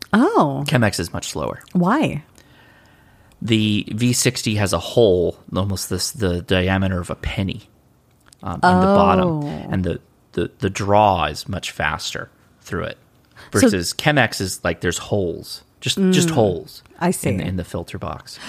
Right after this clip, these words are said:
Speaker 1: So I'm gonna put everybody on to how Vietnamese coffee is made.
Speaker 2: Oh, dude, that's a whole jam too.
Speaker 1: Because
Speaker 2: That's a good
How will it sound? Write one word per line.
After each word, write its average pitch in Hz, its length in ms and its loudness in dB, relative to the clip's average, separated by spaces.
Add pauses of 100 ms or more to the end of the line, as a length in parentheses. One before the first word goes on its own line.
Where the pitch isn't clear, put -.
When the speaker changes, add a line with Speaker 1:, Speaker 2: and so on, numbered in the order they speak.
Speaker 1:
So - 140 2
I'm 254 100 6
gonna 370 160 6
put 240 260 2
everybody 165 480 2
on 147 440 0
to 139 800 -2 (240)
how 139 320 0
Vietnamese 147 720 -4
coffee - 340 -10
is - 240 -14
made. - 120 -4
Speaker 2:
Oh, 104 600 6
dude, 92 580 0
that's 117 360 2
a 95 80 2
whole 87 240 -2
jam 90 500 -4
too. 92 460 -4
Speaker 1:
Because 170 280 2
Speaker 2:
That's - 100 -6
a - 20 -6
good 92 200 -6